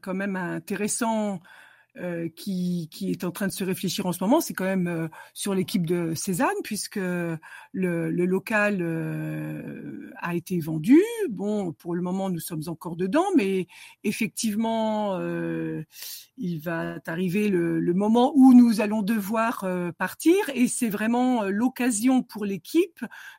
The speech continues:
de réfléchir à un nouveau type de présence secours catholique sur cette partie du territoire. Voilà, je pense que le projet de la délégation avec ces trois priorités,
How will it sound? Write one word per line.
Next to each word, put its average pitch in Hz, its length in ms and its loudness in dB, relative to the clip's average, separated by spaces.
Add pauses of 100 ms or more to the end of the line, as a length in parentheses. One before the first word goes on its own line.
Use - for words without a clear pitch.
de 185 120 -2
réfléchir 226 720 -2
à 208 100 -2
un 196 60 0
nouveau 220 280 0
type 269 300 2
de 214 120 -2
présence 220 600 -4
secours - 420 -8
catholique 214 640 0 (320)
sur - 300 -2
cette - 240 -6
partie 196 320 -6
du 175 140 -8
territoire. 202 680 -8 (420)
Voilà, 208 400 -6
je - 160 -20
pense 202 160 -8
que 247 80 0
le 220 80 0
projet 254 340 4
de 240 60 2
la 233 80 2
délégation 240 640 0
avec 202 220 -2
ces - 260 -8
trois 226 240 -4
priorités, 226 840 -2